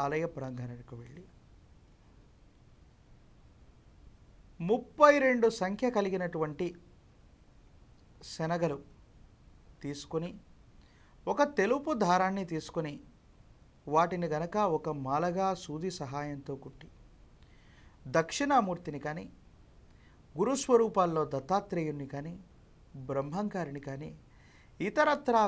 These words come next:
గురుస్వరూపాలు ఉన్నటువంటి ఆలయ ప్రాంగణానికి వెళ్ళి, కనీసం ముప్పై రెండు ప్రమాణం ఉన్నటువంటి శనగ గింజలతో కుట్టినటువంటి ఒక మాలని గురువులకు సమర్పించటం వల్ల గురువు యొక్క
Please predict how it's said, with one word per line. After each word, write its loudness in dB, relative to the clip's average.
గురుస్వరూపాలు 0
ఉన్నటువంటి -6
ఆలయ 0
ప్రాంగణానికి -8
వెళ్ళి, -8
కనీసం 2
ముప్పై 6
రెండు 0
ప్రమాణం 4
ఉన్నటువంటి -2
శనగ -2
గింజలతో 0
కుట్టినటువంటి -8
ఒక -14
మాలని -8
గురువులకు -2
సమర్పించటం -10
వల్ల -8
గురువు 0
యొక్క -6